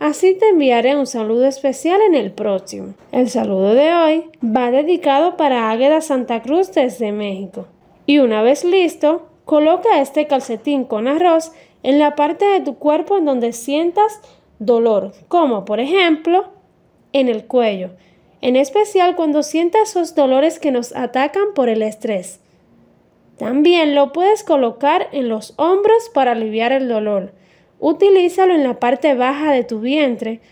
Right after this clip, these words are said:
cuando pases por esos dolores menstruales. Y si tienes dolor de rodilla constante, utiliza este calcetín con arroz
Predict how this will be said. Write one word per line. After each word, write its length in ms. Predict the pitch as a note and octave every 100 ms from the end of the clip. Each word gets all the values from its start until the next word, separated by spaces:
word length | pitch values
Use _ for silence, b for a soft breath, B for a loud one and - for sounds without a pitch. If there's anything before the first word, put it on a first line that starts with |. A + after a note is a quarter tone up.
| b b
cuando 320 | D4 D4 E4+
pases 380 | E4+ E4+ A4+ A4+
por 160 | D#4 B3
esos 340 | B3+ D4+ D4+
dolores 460 | C4 A3 A3 B3 C4
menstruales. 800 | A#3+ G#3 - A3 F#3+ F#3 F#3+ _ b b b b
Y 120 | B3
si 140 | A#3+ B3
tienes 420 | D#4 F4+ D4+ D4
dolor 320 | B3 A3+ C4
de 160 | B3 A#3
rodilla 460 | A#3 A3+ C4 B3+
constante, 800 | A#3+ D#4+ F4+ A4 F#4+ D#4+ D#4+ F4 A4
utiliza 680 | D#4+ D#4+ D#4+ D#4 A4 A4+ F#4+
este 280 | D#4+ D4 C#4+
calcetín 540 | C4+ C4 A#3+ A#3 A3
con 200 | - A#3
arroz 420 | A#3+ C#4+ F4 G4